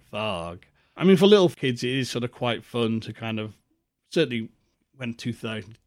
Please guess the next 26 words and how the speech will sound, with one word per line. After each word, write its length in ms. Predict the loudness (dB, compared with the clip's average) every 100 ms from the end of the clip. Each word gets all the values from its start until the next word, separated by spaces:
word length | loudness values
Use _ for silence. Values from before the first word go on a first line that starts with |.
| _
D 140 | -10 -10
first 380 | -8 -8 -8 -10
came 200 | -10 -8
out 120 | -8
and 100 | -10
I 40 |
was 140 | -12 -12
seven 380 | -10 -10 -10
or 180 | -12 -8 -8
eight, 320 | -8 -12 _ _ _ _ -6
there 100 | -2
was 240 | -2 -4
debate 440 | -4 0 2 2 0
in 60 |
the 60 | -4
playground, 440 | -2 -2 -2 -8 -12 -6
was 260 | -4 -2 -6
Tharg 460 | -6 -4 -4 -6
real? 520 | -4 2 2 2 -6 -16 _ _ _ _ _ _ -6
Um, 540 | -4 -2 -2 -2 -2 -4 -8 -14 -16 -18
<laughs> 400 | -12 -10 -10 -6
ridiculous 600 | -6 -4 -4 -4 -6 -8
as 80 | -6
that 180 | -6
seems, 360 | -2 0 2 0
but 180 | 0